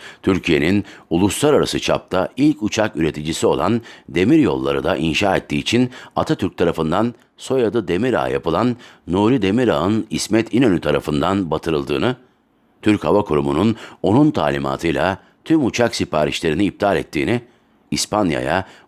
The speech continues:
uçak ihraç edilmesinin önlendiğini, uçak deneme alanının ve pistinin istimlak edildiğini, yani şimdiki Atatürk Havalimanı'nın bulunduğu alan ve sonunda on beş Mart bin dokuz yüz ellide tüm fabrikalarının kapatıldığını,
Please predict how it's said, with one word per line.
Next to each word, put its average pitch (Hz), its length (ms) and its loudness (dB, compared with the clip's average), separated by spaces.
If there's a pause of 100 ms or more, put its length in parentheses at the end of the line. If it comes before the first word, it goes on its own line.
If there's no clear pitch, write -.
uçak 123 340 -2
ihraç 71 300 -2
edilmesinin 71 580 -4
önlendiğini, 67 640 -2 (540)
uçak - 360 -2
deneme 82 260 -2
alanının 76 560 -4
ve 87 140 -2 (280)
pistinin 110 640 -2
istimlak 98 640 0
edildiğini, 71 480 -2
yani 82 320 -2 (240)
şimdiki 117 460 -2
Atatürk 104 380 -4
Havalimanı'nın 87 800 0
bulunduğu 82 340 0
alan 85 280 -2 (280)
ve 82 200 0 (260)
sonunda 95 640 0
on 123 240 0
beş 76 200 -4
Mart 71 220 -6
bin 82 140 -4
dokuz 85 260 -2
yüz 76 120 0
ellide 76 380 0 (400)
tüm 160 240 2
fabrikalarının 80 880 -2
kapatıldığını, 69 720 -4